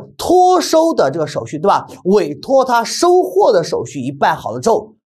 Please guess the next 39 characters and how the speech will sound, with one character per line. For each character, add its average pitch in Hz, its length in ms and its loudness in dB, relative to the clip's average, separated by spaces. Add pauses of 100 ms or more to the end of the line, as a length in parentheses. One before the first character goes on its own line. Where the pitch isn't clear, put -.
这 403 100 0
个 392 80 2
东 330 140 4
西 277 100 4
根 330 200 0
本 226 100 2
就 202 160 2
跟 247 140 -2
A 285 240 0
就 349 120 -2
没 175 140 -2
关 226 320 0
系 359 140 -8
了， - 220 -6 (100)
因 190 200 -4
此 156 240 -8 (200)
那 170 160 0
就 147 120 -6
所 269 300 2
有 220 80 4
权 110 400 -10
就 120 260 -6 (300)
进 156 180 0
行 120 160 -8
了 107 120 -10
转 - 260 -14
移， 110 160 -20 (140)
那 - 360 -2
就 403 160 0
可 302 120 -2
以 220 40 -2
去 190 140 -8
确 269 240 -8
认 - 220 -8
相 254 500 0
关 170 480 -2
的 135 280 -2 (920)
收 208 220 2
入， 185 240 -2